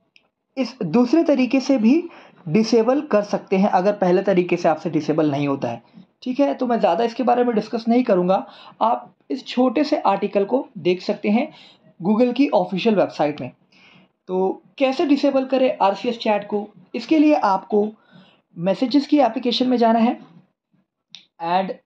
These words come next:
यहाँ पर प्रोफाइल के ऑप्शन में जाएं, मैसेज सेटिंग्स के ऑप्शन में जाएं, जनरल के ऑप्शन पे जाएं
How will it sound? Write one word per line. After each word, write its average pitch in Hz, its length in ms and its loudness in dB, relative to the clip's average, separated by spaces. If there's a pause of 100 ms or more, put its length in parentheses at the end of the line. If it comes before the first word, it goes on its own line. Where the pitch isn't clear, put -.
यहाँ 196 340 0
पर 247 100 0
प्रोफाइल 196 420 0
के 220 100 -2
ऑप्शन 208 260 -2
में 214 120 0
जाएं, 208 200 0 (1700)
मैसेज 220 400 -2
सेटिंग्स 294 460 -2
के 320 100 0
ऑप्शन 202 320 0
में 185 120 0
जाएं, 175 220 0 (2750)
जनरल 247 540 2
के 311 140 2
ऑप्शन 247 420 0
पे 254 140 -2
जाएं 240 240 -2